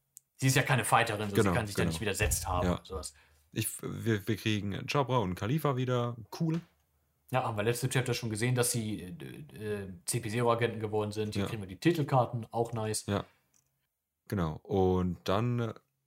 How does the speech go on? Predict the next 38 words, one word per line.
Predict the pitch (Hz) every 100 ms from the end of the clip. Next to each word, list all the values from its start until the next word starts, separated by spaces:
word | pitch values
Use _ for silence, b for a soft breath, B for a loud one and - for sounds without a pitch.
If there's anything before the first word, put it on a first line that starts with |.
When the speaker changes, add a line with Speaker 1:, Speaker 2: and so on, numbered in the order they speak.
| - -
Speaker 1:
Die |
beiden | 143 160
Einwürfe | 160 175 170 165
von | 135
Jabra | 127 139 131 120 107
sind, | 98
glaub | 110 101
ich, | 107
noch | 101
am | 98
interessant-, | 95 - - 95 95
äh, | 104
am | 90 -
interessantesten. | - - 104 123 - 131 131 _ -
Speaker 2:
Ja. | 101 - _ _ _ _ _ _
Speaker 1:
Ähm, | 117 107 104 104 - _ _ _ _ _ _ _ _
dass, | 117 104 - -
äh, | 113 104
Sai | - 131 139 127
und | 113
Leo | 127 143 131
haben | 120
wir | 117
hier | 120
jetzt | 117 117 -
confirmed, | - 123 - 135 139 175 196 B B B
dass | 143 131 -
die |
ihre | 123 120 107
Alliance | 104 120 135 147 147 - -
zur | - - 117 107
Strohhut, | - 151 151 151 -
äh, | 151 151
Flotte | 143 - 156 156
bekannt | 139 - 110
gegeben | 135 127 139
Speaker 2:
Mhm. | 135
Speaker 1:
haben. | 135 170